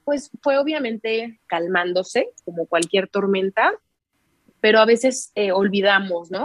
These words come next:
¿Cuál es nuestro propósito? ¿Qué es lo que nos hace felices? Y en toda esta búsqueda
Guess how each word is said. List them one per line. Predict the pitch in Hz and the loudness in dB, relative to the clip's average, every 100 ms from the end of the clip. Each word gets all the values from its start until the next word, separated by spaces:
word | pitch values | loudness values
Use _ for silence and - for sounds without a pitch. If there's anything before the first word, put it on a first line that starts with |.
| 330 | -2
¿Cuál | 233 226 | 0 0
es | 214 | -2
nuestro | 196 190 | -8 -10
propósito? | 170 185 - 202 - 196 - 185 | -8 -6 -4 -4 -6 -6 -2 -2
¿Qué | - | -2
es | 190 | -2
lo | 202 | -4
que | 185 | -4
nos | 180 180 | -10 -10
hace | 180 190 | -10 -6
felices? | 180 180 190 - 247 311 - _ - - - - _ _ | 0 2 2 4 2 2 -6 _ -20 -20 -20 -20 _ _
Y | 262 233 | 6 8
en | 233 240 | 8 6
toda | 311 | 6
esta | 349 320 | 6 6
búsqueda | 294 302 - 285 285 294 | 6 6 6 4 6 4